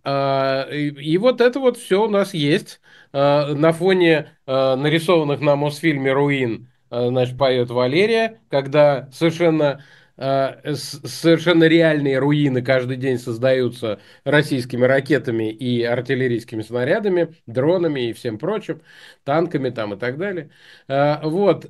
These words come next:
и, э, вот такой вот, такой вот у нас замес.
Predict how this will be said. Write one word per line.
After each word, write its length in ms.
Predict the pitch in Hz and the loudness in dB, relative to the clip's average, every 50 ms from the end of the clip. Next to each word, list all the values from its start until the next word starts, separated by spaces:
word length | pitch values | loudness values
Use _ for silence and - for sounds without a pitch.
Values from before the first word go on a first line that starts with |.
| - | -8
и, 220 | - 170 202 247 262 247 | -6 -4 -4 -2 -4 -6
э, 360 | - - 175 185 185 185 180 180 | -6 -4 -2 0 0 0 -2 -4
вот 400 | 180 165 165 170 202 226 226 - | -6 -8 -4 -2 -2 -2 -2 0
такой 300 | - 220 214 226 226 220 | 0 0 2 0 -2 0
вот, 320 | 226 233 208 - - _ | 0 -2 -4 -4 -10 _
такой 280 | - 185 190 190 202 208 | -2 -2 0 0 0 0
вот 180 | 208 208 185 165 | 0 0 0 0
у 40 | 190 165 | 0 2
нас 180 | 170 180 175 160 | 2 2 2 2
замес. 640 | 156 170 175 170 165 156 151 131 123 - - _ | 2 2 4 4 4 4 2 0 -2 -6 -12 _